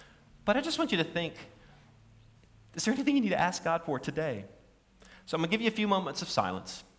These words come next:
for, for just you to reflect on that, and maybe even just right now pray about that.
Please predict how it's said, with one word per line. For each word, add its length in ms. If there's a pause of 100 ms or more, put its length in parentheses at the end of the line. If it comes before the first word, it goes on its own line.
(540)
for, 140 (100)
for 120
just 280
you 120
to 60
reflect 380
on 120
that, 260 (580)
and 80
maybe 200
even 200
just 160
right 320
now 280
pray 160
about 240
that. 400